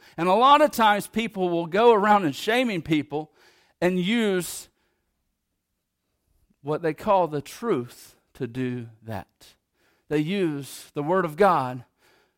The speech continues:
to do that. We aren't called to shame people. A meek, a meek life doesn't shame.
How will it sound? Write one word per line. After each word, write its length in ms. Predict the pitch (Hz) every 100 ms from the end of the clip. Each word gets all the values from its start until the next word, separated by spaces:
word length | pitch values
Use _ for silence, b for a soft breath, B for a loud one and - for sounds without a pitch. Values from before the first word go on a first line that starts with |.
| _
to 100 | 147
do 220 | 131 143 127
that. 400 | 110 104 _ - _ _ _ _ _ _ _ _ _
We 240 | 160 233 226
aren't 280 | 190 190
called 300 | - 175 180
to 80 | 170
shame 400 | 156 190 180 170
people. 440 | 156 151 - 104 - _ _ _ _ _ _ _ _ _ _ _ _ _ _ _ _
A 100 | -
meek, 380 | 117 139 175 170
a 240 | 151 143 139
meek 300 | 160 180 160
life 540 | 170 165 156 131 -
doesn't 400 | 139 165 147 110
shame. 540 | - 143 143 131 120